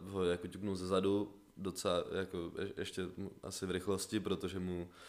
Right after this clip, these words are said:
odešel úplně, eh, předek auta, že vlastně odtamtud se musel odtáhnout. Takže zvukař měl takhle asi tři čtvrtě hodiny zpoždění, nebo mož-, možná hodinu, ale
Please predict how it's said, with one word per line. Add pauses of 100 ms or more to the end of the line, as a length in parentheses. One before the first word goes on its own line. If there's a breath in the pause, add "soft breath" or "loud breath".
(200 loud breath)
odešel
úplně, (340)
eh,
předek
auta,
že
vlastně
odtamtud
se
musel
odtáhnout. (640 loud breath)
Takže
zvukař
měl
takhle
asi (220)
tři
čtvrtě
hodiny
zpoždění,
nebo
mož-,
možná
hodinu, (680 loud breath)
ale